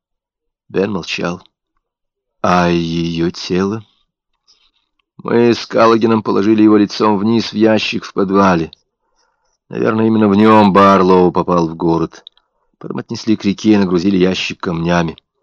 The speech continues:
Мы были в машине Стрейкера. Если кто-нибудь это видел, подумают на него». «Правильно. А где Каллоген и мальчик?» «Пошли домой к Марку, хотят все рассказать его родителям.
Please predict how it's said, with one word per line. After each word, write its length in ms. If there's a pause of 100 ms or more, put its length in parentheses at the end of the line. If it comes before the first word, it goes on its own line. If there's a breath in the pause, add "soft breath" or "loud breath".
(260)
Мы 140
были 180
в 80
машине 340
Стрейкера. 600 (800)
Если 240
кто-нибудь 340
это 160
видел, 400
подумают 500
на 80
него». 460 (1400)
«Правильно. 580 (960)
А 120
где 220
Каллоген 580 (140)
и 100
мальчик?» 560 (720)
«Пошли 340
домой 300
к 100
Марку, 380
хотят 380
все 280
рассказать 580
его 200
родителям. 540